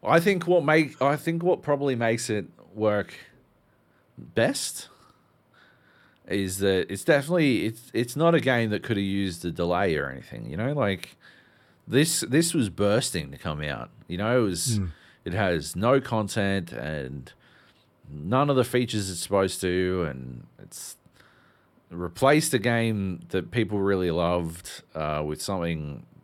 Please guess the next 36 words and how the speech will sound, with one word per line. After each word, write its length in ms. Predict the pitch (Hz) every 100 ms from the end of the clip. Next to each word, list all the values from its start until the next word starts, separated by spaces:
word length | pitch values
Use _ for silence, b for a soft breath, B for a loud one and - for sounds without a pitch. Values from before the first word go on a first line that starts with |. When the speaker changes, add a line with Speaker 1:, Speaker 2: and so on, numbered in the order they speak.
| _ _ -
Speaker 1:
that 160 | 90
is 120 | 78 82
a 40 |
bare 340 | 73 87 92
bones 300 | 87 95 85 82
version 400 | 87 87 87 78
of 60 |
the 60 | 78
same. 580 | - 92 85 78 73 69 _ b b b b b b
So 200 | - 104
it 60 | 101
just 260 | 98 131 113
absolutely 540 | 120 117 113 107 90
had 240 | 82 120
to, 240 | - 65 - - _ b b b - -
like, 200 | 87 85
come 420 | 90 90 82 76
out 300 | - 82 82 - - _ _
right 240 | 90 92 90
when 120 | 87
it 100 | 76
did, 240 | - 131
you 60 | 117
know? 200 | 67 120
So 260 | 120 80 85
that's, 260 | 87 98 -
that's 240 | 90 87
good. 200 | - - - -
That's 200 | 90 -
good. 200 | - -
I've 160 | 127
played 220 | 131 131 95
a 40 |
couple 260 | 85 80 71
of 60 |
rounds. 480 | 78 110 131 165 -